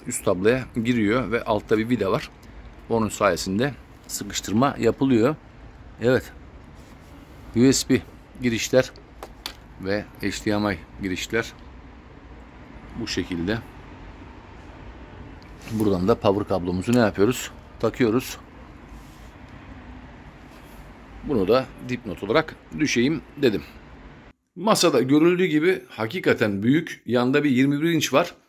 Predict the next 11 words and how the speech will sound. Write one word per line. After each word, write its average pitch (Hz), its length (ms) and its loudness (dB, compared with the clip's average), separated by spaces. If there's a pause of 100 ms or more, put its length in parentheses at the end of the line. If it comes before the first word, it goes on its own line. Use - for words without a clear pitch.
(720)
Birazdan 127 380 4
da 156 100 0
bir 156 60 0
yirmi 139 300 0
dört 165 320 2
inç 165 260 -2
monitör 165 460 2
koyacağım. 139 420 4 (400)
Boyutları 131 720 2 (600)
görün 147 400 2
diye. 160 320 2